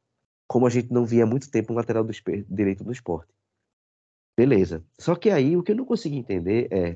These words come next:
um jogador com o potencial ofensivo que ele tem, a gente vê ele subutilizado. E será que é só uma coisa que Everton não quer ir atacar? Não é isso, pô.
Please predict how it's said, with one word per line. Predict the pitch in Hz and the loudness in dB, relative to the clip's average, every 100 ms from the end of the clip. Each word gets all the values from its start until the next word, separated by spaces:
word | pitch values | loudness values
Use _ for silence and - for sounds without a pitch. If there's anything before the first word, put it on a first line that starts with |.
| - | -6
um | 123 | -2
jogador | 135 156 170 131 | 0 2 2 2
com | - | 0
o | 117 | -2
potencial | 117 143 139 131 131 | -2 -2 -4 0 0
ofensivo | 175 - 208 120 110 | 0 -2 -2 -2 -2
que | 101 | 0
ele | 104 104 | 0 0
tem, | 95 92 - _ _ _ _ _ _ _ _ _ _ - | -2 -2 -8 _ _ _ _ _ _ _ _ _ _ -2
a | 165 | 0
gente | 165 180 | 0 0
vê | 160 131 | 2 2
ele | 131 | 2
subutilizado. | - 139 139 143 170 151 85 80 _ _ _ _ _ - | -4 -6 -4 -4 -2 -2 -2 -6 _ _ _ _ _ -8
E | |
será | - 220 185 190 202 | -2 2 4 4 2
que | |
é | 180 | -2
só | - 147 | 0 -2
uma | 170 160 | -2 -2
coisa | 123 117 107 | 0 0 -2
que | 107 | 0
Everton | 117 151 147 - | 2 2 -2 -6
não | 123 107 | -6 -4
quer | 117 | 0
ir | 131 | 0
atacar? | 104 95 - 98 | 0 -6 -4 -4
Não | 214 392 | -4 -4
é | |
isso, | 233 117 117 | 0 0 -4
pô. | - | -16